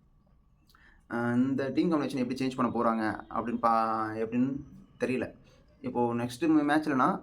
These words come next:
இப்போ சி எஸ் கே வந்து ஃபுல்லாவே டீம் காம்பினேஷன் சேஞ்ச் பண்ணி ஆகும். இல்ல இதே டீம் காம்பினேஷன்ல போயிட்டு நாங்க உங்க பிளேயர்ஸை வச்சு ஆட போறோம் அப்படின்னு சொல்லி வராங்கன்னு தெரியல. புது பிளேயர்ஸ் இறக்கி விட்டாச்சும் அவங்களாச்சும் அவங்க, அவங்களோட எப்படின்னு பார்க்கலாம்ல. ஓப்பனிங் வந்து ஒன் டவுன் வேற ஒருத்தர் இறக்கலாம். புது பிளேயர்ஸ் நிறைய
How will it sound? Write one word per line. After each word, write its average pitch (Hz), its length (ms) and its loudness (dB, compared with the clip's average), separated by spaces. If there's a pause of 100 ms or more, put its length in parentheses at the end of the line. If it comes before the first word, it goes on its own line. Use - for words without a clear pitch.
(120)
இப்போ - 140 -10
சி 135 140 -6
எஸ் 139 120 -6
கே 127 80 -2
வந்து 127 200 -2
ஃபுல்லாவே 131 320 0
டீம் 135 180 -4
காம்பினேஷன் 120 400 -2
சேஞ்ச் 123 300 -6
பண்ணி 113 160 -2
ஆகும். 110 200 0
இல்ல 117 140 -4
இதே 127 260 0
டீம் 120 220 -4
காம்பினேஷன்ல 117 420 -2
போயிட்டு 117 380 -4 (200)
நாங்க 113 200 -4
உங்க 110 200 -4
பிளேயர்ஸை 113 80 -4
வச்சு 117 300 -4
ஆட 113 140 2
போறோம் 110 280 -2
அப்படின்னு 113 140 -6
சொல்லி 117 220 -4
வராங்கன்னு 110 320 0
தெரியல. 101 180 -8 (240)
புது 175 160 2
பிளேயர்ஸ் 170 200 4
இறக்கி 139 220 0
விட்டாச்சும் 135 260 2
அவங்களாச்சும் 131 440 2
அவங்க, 117 380 0
அவங்களோட 120 200 0
எப்படின்னு 117 580 0
பார்க்கலாம்ல. 107 480 -2 (520)
ஓப்பனிங் 123 360 2
வந்து 113 440 0
ஒன் 117 140 -4
டவுன் 123 380 -2
வேற 110 200 -2
ஒருத்தர் 110 240 -2
இறக்கலாம். 107 360 -2
புது 120 160 -6
பிளேயர்ஸ் 113 220 -4
நிறைய 107 320 -6